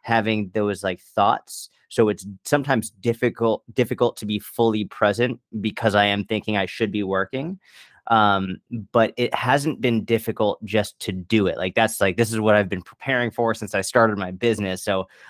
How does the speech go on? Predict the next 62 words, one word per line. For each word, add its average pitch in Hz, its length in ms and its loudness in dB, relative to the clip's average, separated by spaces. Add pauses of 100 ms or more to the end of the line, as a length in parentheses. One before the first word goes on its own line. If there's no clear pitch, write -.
I'm 110 160 0
so 143 240 4
excited 117 560 2
and, 107 140 -2
and 107 180 -4
I 104 80 -2
love 113 540 0
it. 104 120 -4
And 104 120 -6
I, 101 160 -4
I, 101 200 -4 (120)
I 107 100 -8
cherish 110 460 -6
every 101 220 -2
moment, 101 420 -2 (320)
but - 180 2 (240)
that's 135 280 2
the 131 100 4
most 113 240 2
difficult 101 400 -2
part - 240 0
of 95 80 -4
all 101 240 2
of 85 80 -6
this 90 240 -12
is 92 140 -10
the, 95 340 -4 (100)
the 98 280 -2
voices 110 360 2
in 98 80 -4
my 95 80 -2
back 98 260 -2
of - 40 -14
my 95 120 -6
head 95 220 -2
being 92 160 -4
like, 95 180 -8
"You 101 60 -4
should 101 140 -12
be 101 80 0
working, 107 280 4
you 95 60 -2
should 104 140 -4
be 101 80 -2
working, 104 260 0
you 98 60 -4
should 104 140 -6
be 98 60 -6
working," 104 360 -2
which 101 140 -4
I 107 80 4
think 110 260 -2
is 104 240 0 (800)
partly 131 340 2
based 113 320 0
off 104 160 -2
of 104 100 -8
how 101 220 2
I 107 80 2
was 101 140 0
brought 98 260 0
up, 127 240 2